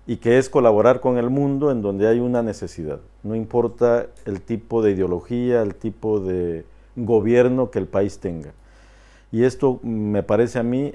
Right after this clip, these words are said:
es algo que no podemos dejar pasar, pero que desgraciadamente no solo se desconoce, sino se, eh, invisibiliza desde una estrategia mediática muy fuerte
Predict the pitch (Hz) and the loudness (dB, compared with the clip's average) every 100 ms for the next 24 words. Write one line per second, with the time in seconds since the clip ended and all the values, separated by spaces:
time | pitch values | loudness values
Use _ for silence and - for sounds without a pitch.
0 | - 113 110 123 117 117 127 127 - - | -10 -8 -4 0 0 2 -2 -2 -8 -20
1 | - - - - - - _ _ 117 110 | -20 -20 -20 -20 -20 -20 _ _ -4 -2
2 | 117 131 123 127 117 - - - 104 120 | 0 2 2 2 -2 -4 -18 -6 -2 -2
3 | - 104 - 147 - - - - - - | -2 -4 -2 -2 -4 -18 -20 -20 -20 -20
4 | - 151 160 143 165 170 - - - 104 | -4 0 0 0 -2 -2 -4 -12 -8 -2
5 | 101 101 95 123 120 127 123 120 127 131 | 0 0 0 2 0 0 -2 -4 -6 -6
6 | - 113 117 147 147 147 120 107 - 101 | -6 -6 0 2 2 2 2 2 0 -2
7 | 131 147 160 170 - - - - - - | -2 0 -4 -6 -10 -20 -20 -20 -20 -20
8 | - - 123 127 120 131 139 143 - 95 | -18 -6 -2 -2 0 2 2 0 -2 -2
9 | 92 90 87 127 117 101 - 90 90 95 | 0 -2 -4 -4 -6 -6 -6 -6 -4 -6
10 | - - - - - _ _ _ _ - | -10 -20 -20 -20 -20 _ _ _ _ -8
11 | 98 90 101 113 120 120 110 101 92 - | -6 -2 -2 -2 -2 -2 -2 -4 -6 -6
12 | 95 - 113 113 117 104 101 95 113 113 | -6 -4 -6 -4 -4 -2 -2 0 0 0
13 | 113 107 101 104 - 113 107 - 135 | -8 -8 -6 -8 -2 -2 -2 -8 -12